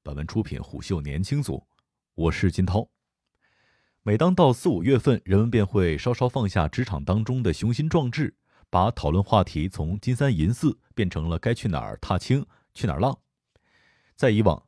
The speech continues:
像京都的岚山、曼哈顿的街这种地儿，都会是都市白领假期的撒欢儿圣地。但当旅行被疫情隔离了一年半之后，出国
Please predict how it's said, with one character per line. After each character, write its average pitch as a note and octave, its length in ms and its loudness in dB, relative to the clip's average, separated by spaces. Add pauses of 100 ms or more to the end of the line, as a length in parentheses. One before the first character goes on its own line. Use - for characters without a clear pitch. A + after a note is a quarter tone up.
像 F#2 200 2
京 A2+ 160 0
都 A2+ 140 2
的 G2 80 4
岚 E2 200 2
山、 A2+ 300 4 (200)
曼 B2+ 140 0
哈 B2+ 140 2
顿 C3+ 120 2
的 G2+ 100 6
街 C#3+ 240 8
这 C#3+ 100 4
种 D2+ 140 0
地 E2+ 100 0
儿， C#2 160 -4 (260)
都 B2 100 2
会 A#2 160 2
是 D#2 200 -2
都 B2 160 0
市 C3 140 0
白 E2 200 2
领 C#2+ 200 -2
假 G2 180 2
期 F#2+ 160 -2
的 F2 80 0
撒 A2 220 2
欢 B2 160 -2
儿 - 20 0
圣 F#2 240 -2
地。 F#2+ 200 -4 (460)
但 F3+ 120 4
当 G3+ 180 2
旅 F#2+ 160 0
行 - 380 -2
被 A#2 220 4
疫 C3+ 180 -2
情 G2 240 -6
隔 F#2 180 0
离 G#2+ 140 2
了 F#2+ 220 0
一 D3 100 -6
年 F#2 180 0
半 A2 220 -2
之 D#3 140 0
后， - 240 -4 (220)
出 F#3+ 200 -2
国 D#2 280 -6